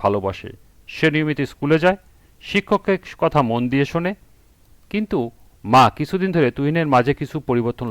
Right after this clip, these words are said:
লক্ষ্য করছেন। তিনি খেয়াল করলেন যে তুহিন সারা রাত জেগে থাকে আর সারাদিন ঘুমায়। সে স্কুলে যেতে চায় না, বরং তার চেয়ে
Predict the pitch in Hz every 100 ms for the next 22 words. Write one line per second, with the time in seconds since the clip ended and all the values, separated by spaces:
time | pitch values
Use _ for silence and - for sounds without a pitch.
0 | 101 - - - 101 - 98 87 - _
1 | - _ _ - _ - 160 190 196 147
2 | 165 190 202 170 113 104 - - _ -
3 | _ - - 139 165 156 - 135 139 143
4 | 131 131 120 135 143 185 180 - 104 -
5 | 113 110 110 95 95 80 87 _ _ _
6 | - _ - - 147 135 - 165 151 131
7 | 123 - 123 143 180 104 117 131 123 131
8 | 123 - 104